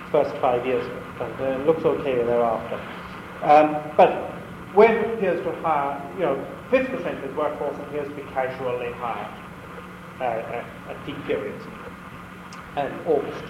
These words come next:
is a bad month to be in the printing business if you're a casual worker. Now, the lack of work had been a feature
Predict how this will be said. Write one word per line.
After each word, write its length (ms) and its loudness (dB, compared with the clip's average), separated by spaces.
is 300 -10
a 80 -8
bad 240 -2
month 160 -8
to 160 -12
be 60 -10
in 120 -10
the 60 -12
printing 400 -12
business 380 -8
if 100 -10
you're 100 -8
a 120 -12
casual 320 -8
worker. 400 0
Now, 100 6
the 60 8
lack 260 8
of 460 2
work 440 6
had 140 2
been 160 2
a 120 0
feature 400 -2